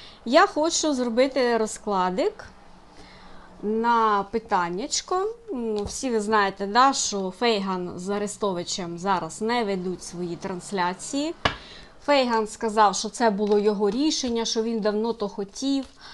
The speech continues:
а, що якось надо змінювати формат, бо вже воно приїлося, це заспокійливе. Де він бачив заспокійливе в останньому часі, не знаю. Там було чисто все формально, обсуждалися всі події, е,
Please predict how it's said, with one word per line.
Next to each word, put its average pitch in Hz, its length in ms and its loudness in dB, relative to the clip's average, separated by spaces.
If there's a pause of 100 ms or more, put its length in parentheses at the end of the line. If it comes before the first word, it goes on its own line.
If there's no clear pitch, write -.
(360)
а, 214 380 4
що 214 500 0
якось 220 460 2
надо 208 240 2
змінювати 196 840 -4
формат, 233 640 2
бо 202 160 -2
вже 196 160 -2
воно 196 260 -2
приїлося, 254 800 0
це 247 160 -6
заспокійливе. 233 1040 0 (500)
Де 247 280 4
він 240 180 2
бачив 226 360 4
заспокійливе 330 720 4
в 294 80 4
останньому 254 640 2
часі, 233 420 0
не 226 260 2
знаю. 170 500 -2
Там 262 240 2
було 214 220 0
чисто 285 380 -2
все 214 240 -2
формально, 269 540 0
обсуждалися 240 840 2 (440)
всі 294 320 0
події, 214 600 0
е, 185 460 0